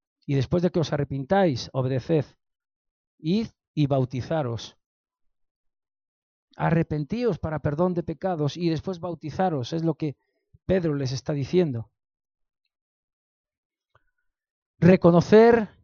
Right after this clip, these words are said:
que sois pecadores o reconocer que somos pecadores. Experimentar dolor por los pecados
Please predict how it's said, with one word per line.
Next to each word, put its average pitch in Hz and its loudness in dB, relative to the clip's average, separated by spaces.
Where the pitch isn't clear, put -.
que 170 0
sois 196 4
pecadores 175 2
o 147 2
reconocer 147 0
que 160 0
somos 180 -2
pecadores. 151 0
Experimentar 180 4
dolor 190 8
por 135 -2
los 135 -2
pecados 151 -4